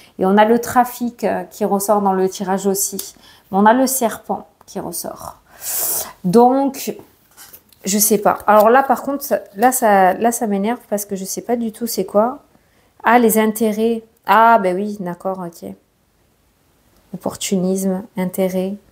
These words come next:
échange, communication. Ah, ok. Ouais, donc il y a quand même une forme de serpent, il y a quand même une forme de mensonge qui ressort un petit peu là. Attention, les intérêts, le serpent ressort toujours à côté de tes cartes d'honneur et de réussite. Donc cette semaine,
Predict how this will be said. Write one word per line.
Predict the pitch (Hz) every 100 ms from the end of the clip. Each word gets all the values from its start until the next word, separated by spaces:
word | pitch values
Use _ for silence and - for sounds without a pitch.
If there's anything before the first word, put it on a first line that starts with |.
| _ _ _ -
échange, | 185 - 196 -
communication. | 190 185 190 190 190 - 208 202 - - - - 233
Ah, | 226
ok. | 196 - 208 208 _ - - - - -
Ouais, | 196
donc | 180 185
il |
y |
a | 180
quand | 202
même | 214
une | 208 196
forme | 220 208
de | 190
serpent, | 190 190 - 240
il | 240
y |
a | 185
quand | 190
même | 190
une | 202
forme | 196 208
de | 190
mensonge | 190 190 - 226 214
qui | - 180
ressort | 180 202
un | 196
petit | 190 -
peu | 190 - 196
là. | 180 202 233 - - -
Attention, | 190 226 233 233 302
les | 294 226
intérêts, | 220 220 262 240 226
le | 220 202
serpent | 202 220 - 294 285
ressort | 220 214 214
toujours | - 254 285 262
à |
côté | 240 220 262 240
de |
tes | 214 220
cartes | 220 254 -
d'honneur | 202 220 254 277
et | 220
de | 208
réussite. | 214 240 - - 226 - 180 180 _ - - -
Donc | 220
cette | - 302 302
semaine, | 302 277 269 247 202 185